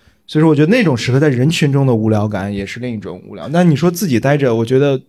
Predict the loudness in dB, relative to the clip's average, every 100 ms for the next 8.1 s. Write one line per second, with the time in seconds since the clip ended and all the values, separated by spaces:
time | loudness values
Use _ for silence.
0 | _ _ -2 0 2 2 0 0 0 2
1 | 0 0 -2 -4 -10 -8 -6 -2 -2 -2
2 | -4 -14 _ _ _ _ _ _ 0 2
3 | 2 0 2 0 0 0 0 -2 -4 -2
4 | 2 2 2 -2 -4 -4 -2 -2 -4 -4
5 | -4 -4 -4 -6 -8 -10 -12 -14 -16 -20
6 | _ _ -2 2 2 2 0 -4 -8 -10
7 | -10 -14 -4 0 0 0 -2 -2 -4 -12